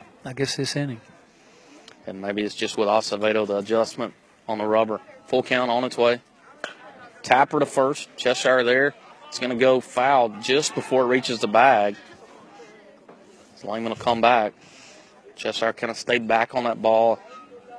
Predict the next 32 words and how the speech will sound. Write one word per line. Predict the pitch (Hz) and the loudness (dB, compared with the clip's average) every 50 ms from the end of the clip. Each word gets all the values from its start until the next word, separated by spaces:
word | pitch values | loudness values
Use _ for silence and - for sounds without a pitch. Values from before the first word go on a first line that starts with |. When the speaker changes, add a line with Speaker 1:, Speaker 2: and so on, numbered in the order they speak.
| - - | -20 -16
Speaker 2:
Is | - 92 98 104 | -14 -14 -6 -2
able | 107 110 107 110 | -2 0 0 -2
to | 110 107 | -4 -2
give | 107 113 110 107 | -2 -4 -2 -2
Lehman | 110 110 113 117 113 113 | -2 -4 -4 -4 -4 -2
another | 113 113 107 113 113 117 113 110 | -2 -2 0 0 2 4 4 4
opportunity | 110 - - - - - 127 123 120 110 110 | 2 0 -2 -8 -6 -6 -4 -4 -4 -4 -4
as | 104 104 | -4 -4
it | 110 76 90 | -8 -8 -4
just | 110 113 110 - | -6 -4 -4 -4
skipped | - - - 123 120 - | -6 -2 0 -2 -2 -2
foul | - - - 113 113 117 117 113 | -4 -2 0 2 4 4 2 2
before | 110 107 - - 117 117 | -2 -6 -6 -4 -2 -2
it | 113 | 0
reached | 110 113 113 - - - | 0 -2 -4 -4 -8 -8
the | 110 | -2
bag. | 101 110 117 117 110 107 104 98 _ 98 95 - - - - - - - - _ _ _ - - - 466 _ _ - - - - - - - - - - - - - _ _ - | 0 2 2 2 2 0 -4 -8 _ -20 -20 -20 -20 -20 -20 -20 -20 -20 -20 _ _ _ -20 -20 -20 -20 _ _ -20 -20 -20 -20 -20 -20 -20 -20 -20 -20 -20 -20 -20 _ _ -14
Speaker 1:
Ball | 160 147 143 139 127 | -12 -8 -8 -6 -2
had | 135 135 131 - | -2 -2 -2 -2
some | - 131 120 | -8 -12 -12
spin | - - - 160 147 143 139 | -14 -4 -2 0 0 2 0
on | 139 139 143 139 135 | 0 -2 -2 -4 -6
it. | 139 - - - - - - - - - - - _ _ | -8 -12 -20 -20 -20 -20 -20 -20 -20 -20 -20 -20 _ _
Speaker 2:
Yeah, | 117 110 104 | -12 -12 -12
cue | - - 127 127 | -4 -2 0 2
ball. | 123 113 107 104 | 4 4 4 2
Speaker 1:
And | 101 123 | 0 -4
the | 120 | -12
further | - - - - 151 143 143 131 143 139 135 143 | -16 -20 -10 -6 -4 -4 -2 -2 -2 -2 -2 -4
it | 147 | -4
rolled, | 135 139 139 143 143 139 139 135 - - - - - | -4 -2 -2 -2 -2 -6 -8 -12 -14 -20 -20 -20 -18
the | 143 123 113 | -16 -16 -16